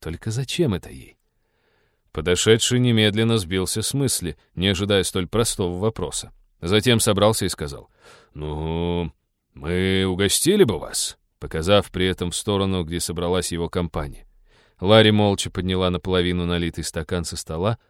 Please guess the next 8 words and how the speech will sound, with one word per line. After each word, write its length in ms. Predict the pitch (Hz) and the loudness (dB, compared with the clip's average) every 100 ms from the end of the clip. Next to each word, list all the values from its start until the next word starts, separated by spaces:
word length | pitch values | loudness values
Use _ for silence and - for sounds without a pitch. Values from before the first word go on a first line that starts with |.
| _ _ - | _ _ -10
покрутила 540 | 82 98 95 117 95 | -4 -2 0 0 0
перед 220 | 87 87 | 0 -2
собой, 380 | - 82 80 143 | -4 -6 -2 -2
после 300 | - 92 - | -2 -6 -6
чего 240 | - 135 135 | -4 -4 -2
лаконично 520 | - 87 107 - 87 | -4 -4 -6 -8 -10
сказала: 580 | - 76 71 71 73 - _ _ _ _ - | -8 -8 -8 -10 -12 -14 _ _ _ _ -4
«Уже». 400 | 139 92 90 | -2 -2 -4